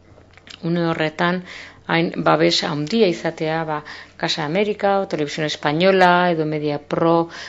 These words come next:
Molinare, Kodak, Technicolor, hain ederra izan zen, eman zigula egundoko bultzada, eta nire kasuan bizitza aldatu zidan erabat. Ze, une urte horretatik aurrera,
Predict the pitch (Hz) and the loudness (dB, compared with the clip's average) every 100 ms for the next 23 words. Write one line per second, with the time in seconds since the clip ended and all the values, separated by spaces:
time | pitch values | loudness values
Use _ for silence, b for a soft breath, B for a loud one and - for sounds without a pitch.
0 | B - 147 143 165 165 165 165 - 170 | B -4 -2 0 2 4 2 0 0 2
1 | 170 165 - 165 151 151 - 185 185 180 | 2 0 -2 -4 -2 -4 0 2 4 2
2 | B B B - 185 214 214 - - 170 | B B B 4 4 4 0 -4 2 4
3 | 208 220 170 170 175 165 175 180 180 B | 6 6 4 2 -4 0 0 0 -6 B
4 | B 165 156 165 - 175 175 180 165 175 | B -4 -2 -4 -4 0 2 2 2 2
5 | 254 247 208 170 160 - 190 180 180 B | 2 2 0 -2 -6 0 2 2 0 B
6 | B - 180 170 160 170 180 180 180 - | B -2 0 0 0 0 0 0 -4 -2
7 | 185 180 170 - - 190 170 170 170 - | -2 -2 -4 -6 0 0 2 -2 -6 -6
8 | 175 170 170 156 160 180 - - B B | -2 0 0 -2 2 2 2 -16 B B
9 | B - - - 185 143 - B B B | B -20 -6 6 6 6 -4 B B B
10 | _ - 196 196 175 - - - 208 - | _ -4 0 2 2 0 -8 -2 0 6
11 | 180 180 196 214 170 165 233 190 226 254 | 4 4 0 2 4 4 6 6 4 -2